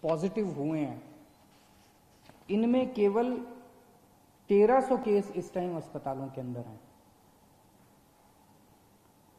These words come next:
सॉरी, चौदह सौ छिहत्तर केस केवल अभी अस्पतालों के अंदर हैं।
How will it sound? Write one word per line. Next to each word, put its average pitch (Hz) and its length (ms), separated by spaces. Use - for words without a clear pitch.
सॉरी, 156 220
चौदह 196 340
सौ 226 120
छिहत्तर 214 520
केस 208 340
केवल 185 280
अभी 170 160
अस्पतालों 139 500
के 123 100
अंदर 123 220
हैं। 120 180